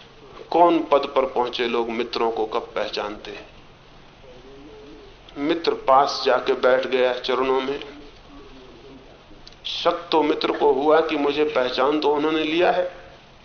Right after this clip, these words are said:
क्योंकि वे तिरछी तिरछी आंख से देखकर इधर-उधर देखने लगते थे, क्योंकि न पहचाना होता तो बार-बार देखने की उस तरफ जरूरत भी न थी, और देखने से बच भी रहे थे, उसकी भी कोई जरूरत न थी।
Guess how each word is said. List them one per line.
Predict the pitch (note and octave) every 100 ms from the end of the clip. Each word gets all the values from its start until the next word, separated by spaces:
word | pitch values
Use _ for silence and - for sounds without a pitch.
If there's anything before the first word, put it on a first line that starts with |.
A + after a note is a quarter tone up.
| - - - -
क्योंकि | D3 D3 D3 C#3+
वे | C3+ C3 C3 -
तिरछी | C#3+ C#3 -
तिरछी | B2+ - C#3 - C3+
आंख | - C3+ C#3
से | - C3+
देखकर | A#2+ A#2 C#3 - B2+ A#2
इधर-उधर | A#2+ C3 B2+ A#2+
देखने | A2 B2+ C3+ D#3
लगते | C#3+ A#2 - A2+
थे, | - - - - - - - - - - - - C#3+ - - - - -
क्योंकि | D3+ D#3
न | D3+ D#3+
पहचाना | E3+ F3+ F3+ F#3+ G3
होता | G3 G3+ G3+ G3
तो | F#3
बार-बार | D#3+ D3 E3+ E3 D#3+ D3
देखने | D3 D3 D#3 D#3+
की | D3+ D3+
उस | D3 -
तरफ | D#3 C#3+ -
जरूरत | A2+ B2 D3+ D3+
भी | E3
न | E3+
थी, | E3 G3+
और | - F#3 G#3 G3+ -
देखने | F#3+ G3+ A3+ A3+
से | A3+
बच | G3 C4 F#3+ A3
भी | A#3+
रहे | A#3+ A#3
थे, | A#3+ B3 A3+ -
उसकी | G3 - A3
भी | B3
कोई | B3 B3+
जरूरत | A3+ B3+ C4 C4
न | B3
थी। | B3 B3